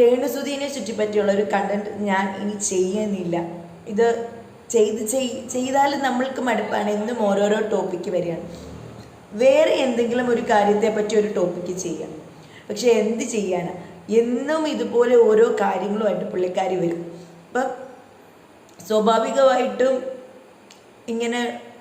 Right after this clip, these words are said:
നമ്മൾ റിയാക്ഷൻ വീഡിയോ ചെയ്യാൻ നോക്കുമ്പോൾ നമുക്ക് കിട്ടുന്ന ഒരു കണ്ടന്റ്, ഇങ്ങനെയുള്ള കണ്ടന്റുകൾ മുമ്പിൽ വരുമ്പോൾ നമ്മൾ എന്നാ ഇതങ്ങ് ചെയ്യാൻ പറയും. ഇപ്പം <clears throat> നമ്മൾ വ-, പറയുമ്പോഴത്തേനും ഇപ്പം കുറേയേറെ നല്ല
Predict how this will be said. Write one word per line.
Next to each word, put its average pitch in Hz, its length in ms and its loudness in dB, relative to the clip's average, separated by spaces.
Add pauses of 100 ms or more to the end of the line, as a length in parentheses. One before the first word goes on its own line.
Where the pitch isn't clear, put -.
(140)
നമ്മൾ 220 160 -2 (100)
റിയാക്ഷൻ 226 420 0
വീഡിയോ 240 180 2 (120)
ചെയ്യാൻ 214 340 2
നോക്കുമ്പോൾ 196 380 -2
നമുക്ക് 202 260 0 (100)
കിട്ടുന്ന 220 440 2
ഒരു 208 140 0
കണ്ടന്റ്, 202 380 0 (440)
ഇങ്ങനെയുള്ള 247 400 -2
കണ്ടന്റുകൾ 220 440 0
മുമ്പിൽ 220 300 -2
വരുമ്പോൾ 190 300 0
നമ്മൾ 240 240 -6
എന്നാ 208 180 -2 (160)
ഇതങ്ങ് 214 340 0
ചെയ്യാൻ 185 320 -4
പറയും. - 240 -8 (840)
ഇപ്പം 330 260 0 (640)
<clears throat> 214 340 -8
നമ്മൾ 247 160 0 (100)
വ-, 233 220 2
പറയുമ്പോഴത്തേനും 208 580 2 (240)
ഇപ്പം 277 220 -2 (200)
കുറേയേറെ 233 520 2 (720)
നല്ല 226 160 6